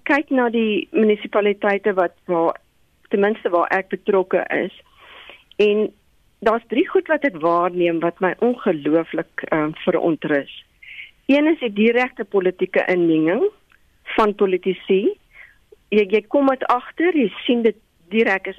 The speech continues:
in jou gesig, of jy sien dit somtyds net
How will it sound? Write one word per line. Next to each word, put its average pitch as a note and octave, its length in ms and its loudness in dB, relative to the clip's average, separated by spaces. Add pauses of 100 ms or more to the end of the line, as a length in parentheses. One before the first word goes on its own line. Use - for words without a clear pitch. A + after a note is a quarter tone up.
in G#3 80 2
jou F#3+ 140 4
gesig, G#3 400 -4 (640)
of C4+ 240 0
jy A3 140 2 (160)
sien B3 180 -2
dit G#3+ 160 0 (160)
somtyds G#3 560 -2
net G3+ 220 0